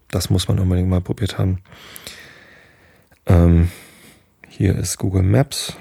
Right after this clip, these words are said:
da ist Hamburg. Wo ist denn der Großneumarkt? Ich scroll mich mal, zoome mich mal hier rein.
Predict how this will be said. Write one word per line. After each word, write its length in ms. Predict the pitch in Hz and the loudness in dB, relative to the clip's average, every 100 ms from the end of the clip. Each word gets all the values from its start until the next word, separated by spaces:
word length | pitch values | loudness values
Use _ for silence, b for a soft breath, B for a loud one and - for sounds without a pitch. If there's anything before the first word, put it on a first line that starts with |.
| - | -10
da 180 | - 95 | -6 -6
ist 380 | - - - - | -6 -10 -12 -4
Hamburg. 760 | 117 131 123 123 127 127 - - _ _ _ _ _ | 0 0 2 2 0 -2 -14 -20 _ _ _ _ _
Wo 140 | - 104 | -8 -8
ist 140 | - | -6
denn 120 | 101 | -6
der 120 | 98 | -4
Großneumarkt? 1080 | - 101 - 107 113 120 117 120 127 - - _ _ _ b b b b b b b b _ _ | -6 -10 -4 -2 0 2 0 0 -4 -10 -14 _ _ _ b b b b b b b b _ _
Ich 160 | 123 104 | -14 -12
scroll 600 | - - - - - 107 | -12 -12 -12 -12 -4 -2
mich 220 | 101 95 | 0 -2
mal, 300 | - 98 98 | -2 -2 -2
zoome 220 | 92 101 101 | -2 -2 0
mich 160 | 95 | 0
mal 100 | 98 | 0
hier 220 | 95 98 | 0 0
rein. 380 | 104 107 104 101 | 0 0 0 -2